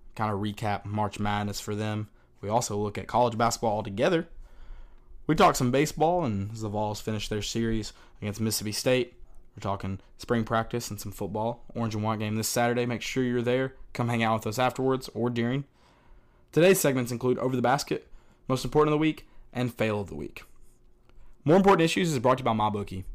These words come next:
The first weekend of the N C double A tournament is the greatest betting event of the year. Whether you like filling out a bracket, picking a national champion, predicting first-round upsets, or all the above, MyBookie is the perfect home for your March Madness fun. If you know who's gonna win,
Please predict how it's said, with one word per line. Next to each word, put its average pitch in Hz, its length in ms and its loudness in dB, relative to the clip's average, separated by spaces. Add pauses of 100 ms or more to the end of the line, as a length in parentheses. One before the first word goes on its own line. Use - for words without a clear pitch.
(120)
The - 60 -4
first 196 300 6
weekend 160 260 6
of 123 60 2
the 120 60 0
N 123 120 0
C 135 120 4
double 131 120 6
A 123 40 4
tournament 127 360 0
is 110 120 -6
the 113 120 0
greatest 110 480 -2
betting 104 280 -2
event 104 260 -4
of 101 80 -8
the 110 80 -2
year. 120 280 2 (1000)
Whether 170 160 10
you 185 60 12
like 165 200 10
filling 151 180 4
out 147 80 8
a 139 40 6
bracket, 127 440 2 (120)
picking 151 200 4
a 139 40 4
national 127 340 2
champion, 117 420 -2 (160)
predicting 147 320 2
first-round 139 360 4
upsets, 131 420 2
or 127 140 2
all 123 160 6
the 120 120 4
above, 113 320 2 (360)
MyBookie 123 460 6
is 110 120 2
the 104 120 -2
perfect 117 400 0
home 95 240 -4
for - 140 -8
your 101 80 0
March 101 280 -2
Madness 101 320 -2
fun. 98 320 -4 (1600)
If 113 120 -4
you 117 100 6
know 151 520 8
who's 143 140 2
gonna 139 140 6
win, 107 340 2